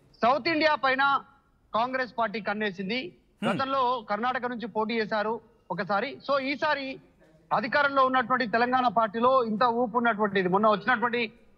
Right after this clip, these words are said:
Speaker 1: కాంగ్రెస్ మెజారిటీ దిశగా వీళ్ళు ప్రభుత్వం ఏర్పాటు చేసేటువంటి విషయం, ప్రజల నుంచి వచ్చినటువంటి రెస్పాన్స్ కావచ్చు, అన్ని విషయాలను దృష్టిలో పెట్టుకొని సోనియా గాంధీని ఇక్కడ నుంచి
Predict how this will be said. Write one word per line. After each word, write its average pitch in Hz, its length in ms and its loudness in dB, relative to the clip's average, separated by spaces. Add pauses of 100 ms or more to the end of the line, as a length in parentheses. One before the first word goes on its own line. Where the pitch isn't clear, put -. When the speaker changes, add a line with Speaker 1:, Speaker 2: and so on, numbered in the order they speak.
(120)
Speaker 1:
కాంగ్రెస్ 240 680 0 (360)
మెజారిటీ 277 460 2
దిశగా 247 540 4 (200)
వీళ్ళు 220 120 2
ప్రభుత్వం 226 360 2
ఏర్పాటు 240 260 2
చేసేటువంటి 226 420 2
విషయం, 208 220 0
ప్రజల 202 180 2
నుంచి 214 160 0
వచ్చినటువంటి 196 340 0
రెస్పాన్స్ 196 340 0
కావచ్చు, 214 240 2
అన్ని 233 160 0
విషయాలను 277 340 0
దృష్టిలో 240 260 0
పెట్టుకొని 262 380 0 (720)
సోనియా 262 180 4
గాంధీని 262 280 2
ఇక్కడ 247 140 0
నుంచి 240 420 -2